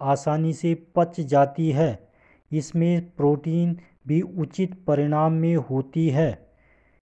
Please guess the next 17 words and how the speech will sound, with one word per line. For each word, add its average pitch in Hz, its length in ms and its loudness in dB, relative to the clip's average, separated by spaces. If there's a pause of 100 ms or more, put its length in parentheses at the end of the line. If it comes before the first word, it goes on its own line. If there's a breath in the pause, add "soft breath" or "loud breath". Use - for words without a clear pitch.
(140)
इसमें 170 500 0
चूना, 156 540 0 (420 soft breath)
लोहा, 147 640 2 (800)
मैग्नीशियम, 156 760 0
फास्फोरस 151 800 -2 (100)
आदि 160 380 0
खनिज 160 500 -4
तत्व 151 340 0
भी 147 220 -2
होते 135 460 -2
हैं, 147 300 0 (500 soft breath)
जो 156 180 0
रक्त 151 640 -2 (260 soft breath)
में 143 640 -2
वृद्धि 147 300 0
करते 156 460 0
हैं 139 280 0